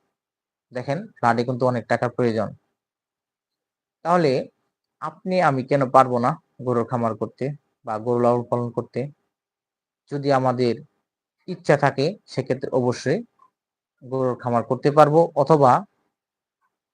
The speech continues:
টাইগার মুরগি, ফার্মি মুরগি, ছাগল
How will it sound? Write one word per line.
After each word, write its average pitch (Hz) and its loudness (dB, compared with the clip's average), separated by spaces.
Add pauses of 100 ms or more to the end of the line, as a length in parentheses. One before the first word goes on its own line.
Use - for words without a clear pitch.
টাইগার 139 2
মুরগি, 143 0 (200)
ফার্মি 139 6
মুরগি, 139 0 (120)
ছাগল 139 4